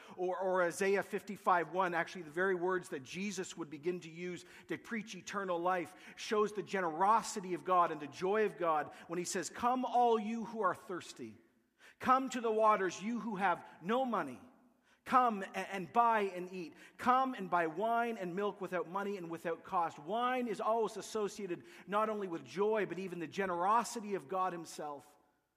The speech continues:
So what we have unfolding here at this great party is terrible. It's serious, it's legal, it's social, it's spiritual. I love John. He uses the very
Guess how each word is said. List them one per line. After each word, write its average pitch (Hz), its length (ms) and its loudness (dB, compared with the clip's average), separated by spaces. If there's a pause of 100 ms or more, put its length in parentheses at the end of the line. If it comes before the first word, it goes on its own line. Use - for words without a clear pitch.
(800)
So 185 80 -2
what 196 220 0
we 214 140 -8
have 190 260 2
unfolding 190 540 -6
here 170 240 -2
at 165 100 -6
this 160 140 -10
great 180 340 -4
party 147 500 -6 (280)
is 135 100 -16
terrible. 156 480 -4 (580)
It's 139 140 -16
serious, 190 540 -2 (180)
it's - 160 -20
legal, 190 480 -4 (180)
it's 147 160 -14
social, 196 680 -4
it's - 160 -14
spiritual. 170 680 -6 (1120)
I 151 60 -14
love 175 260 0
John. 156 340 -4 (1000)
He 175 80 -16
uses 185 300 -4
the 160 100 -8
very 180 460 -2